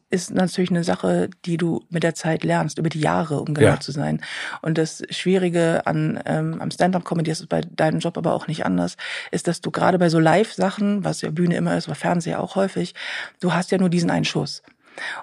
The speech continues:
Speaker 1: Und, ähm, da einfach nicht sich selber so zu sehr zu stressen, sondern einfach zu wissen, ich werde Fehler machen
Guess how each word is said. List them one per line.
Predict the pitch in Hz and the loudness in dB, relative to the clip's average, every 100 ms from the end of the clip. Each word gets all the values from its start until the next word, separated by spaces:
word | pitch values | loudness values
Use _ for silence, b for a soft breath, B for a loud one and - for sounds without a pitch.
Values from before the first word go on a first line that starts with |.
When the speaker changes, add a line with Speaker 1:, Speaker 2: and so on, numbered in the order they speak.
| - | 0
Speaker 1:
Und, | 175 175 165 - - | 2 4 2 0 0
ähm, | 165 165 160 - | 2 2 0 0
da | 170 220 247 | 2 4 2
einfach | 190 190 175 | 2 0 0
nicht | 196 - - - - 202 - - | 0 -2 -10 -12 -10 -12 -12 -12
sich | - 190 175 | -4 -2 2
selber | 196 208 190 | 4 4 2
so | 185 185 | 2 0
zu | 185 - 214 196 | 0 -4 -2 2
sehr | 190 185 | 2 2
zu | 170 | 0
stressen, | 165 - 208 - 156 | -4 -2 -4 -2 -2
sondern | 156 165 160 | 0 0 2
einfach | 170 175 | 0 -2
zu | - 170 | -6 -4
wissen, | 175 180 | -2 -4
ich | 165 | 0
werde | 180 202 | 2 2
Fehler | - 220 220 | 0 0 2
machen | 214 208 208 | 2 2 -2